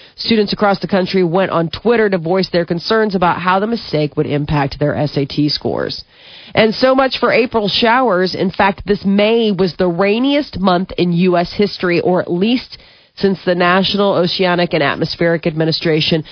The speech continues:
began tracking rainfall back in eighteen ninety-five. Buoyed by major storms in Tex-, Texas and Oklahoma, May's average of four point three six inches of rainfall per state, that's not counting Alaska or Hawaii,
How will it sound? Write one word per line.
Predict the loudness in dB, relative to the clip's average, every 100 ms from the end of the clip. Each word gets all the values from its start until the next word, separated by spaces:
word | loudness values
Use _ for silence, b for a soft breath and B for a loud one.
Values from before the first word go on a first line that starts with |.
| B B
began | 0 0 0
tracking | 0 0 2 0
rainfall | 2 0 0 0 0
back | 0 0
in | -4 0
eighteen | -2 -2 -4 0 0 2
ninety-five. | 2 2 0 -4 -4 0 0 0 -2 -4 -8 -20 B B B B
Buoyed | 0 2 2 2
by | 2
major | 2 2 2 -2
storms | 0 0 2 0 0
in | -2
Tex-, | -2 -2 -2 -8 -2
Texas | -2 0 0 0
and | 0
Oklahoma, | 0 0 2 2 2 0 B B B
May's | -2 2 2 0 -2 0
average | 2 2 2 0 0 -2
of | -2 -2 -2
four | 0 0 0
point | -2 -2 -2 -6
three | -2 -2
six | 0 -4 -2
inches | -2 0 0 0
of | -2
rainfall | 0 0 0 -2 0 0 0
per | -2 -2
state, | -2 0 0 0 -2
that's | -4 0
not | -2 0
counting | 0 2 2
Alaska | 0 0 -2 0 -2
or |
Hawaii, | 0 2 2 2 -2